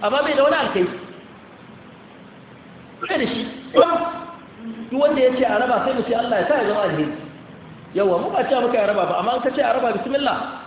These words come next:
zo ka raba, ka ibi inda kake so ka tafi. Kaga ko duk wanda zai shigo ƙasar mu sai mun caje shi tas.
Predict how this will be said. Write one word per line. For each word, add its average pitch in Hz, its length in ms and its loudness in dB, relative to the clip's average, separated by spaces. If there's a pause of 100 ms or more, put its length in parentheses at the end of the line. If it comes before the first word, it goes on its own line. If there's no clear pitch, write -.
(140)
zo 269 180 6
ka 247 80 4
raba, 208 300 2
ka 185 120 2
ibi 196 200 0
inda 262 160 -2
kake 226 260 0
so 208 100 0
ka 190 80 -2
tafi. 156 300 -6 (1200)
Kaga 214 240 2
ko 226 120 2
duk 220 140 2
wanda 226 160 2
zai 208 120 4
shigo 208 220 0
ƙasar 214 240 0
mu 202 140 -2
sai 202 100 2
mun 208 140 0
caje 220 300 2
shi - 100 -4
tas. 320 260 2